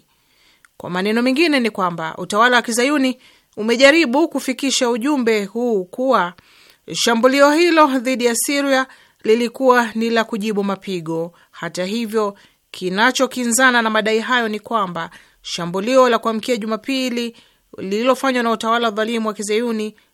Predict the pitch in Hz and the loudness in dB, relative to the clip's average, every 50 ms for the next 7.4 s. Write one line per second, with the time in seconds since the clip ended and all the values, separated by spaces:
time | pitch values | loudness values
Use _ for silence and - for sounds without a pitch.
0 | _ - 269 269 247 220 196 196 196 190 190 196 190 185 190 190 190 190 190 185 | _ -8 -4 -2 0 2 2 2 2 0 0 0 -2 -4 -4 -4 -4 -2 -2 -2
1 | 180 180 180 175 175 196 _ _ _ _ _ _ - 170 170 175 180 185 202 208 | -2 -2 -4 -4 -8 -10 _ _ _ _ _ _ -12 -8 -4 -2 -2 0 0 0
2 | 208 208 214 226 220 220 214 208 208 202 208 - 247 247 247 233 202 226 226 220 | 0 0 0 0 0 0 0 -2 -2 -6 -6 -2 0 0 0 0 -2 -2 -2 -2
3 | 226 254 285 320 311 311 - 311 285 - _ _ _ _ _ - 285 277 - 294 | 0 2 2 2 2 0 -2 -6 -6 -8 _ _ _ _ _ -6 -4 -4 0 0
4 | 277 269 294 311 294 254 226 220 208 208 208 202 196 196 190 190 - - 196 180 | 0 2 2 2 2 2 0 0 0 0 0 0 0 -2 -2 -4 -6 -6 -6 -8
5 | 175 165 - - - _ _ _ _ _ - 151 185 190 220 226 226 214 214 214 | -8 -8 -8 -10 -12 _ _ _ _ _ -14 -10 -6 -4 -2 2 2 2 2 2
6 | 208 202 202 _ _ _ _ - 208 214 214 208 220 226 208 196 196 196 180 202 | 0 -2 -4 _ _ _ _ -8 -4 -2 0 0 2 0 0 0 -2 -2 -2 -2
7 | 202 220 240 233 226 208 202 196 | -2 -2 -2 -2 -2 -2 -4 -4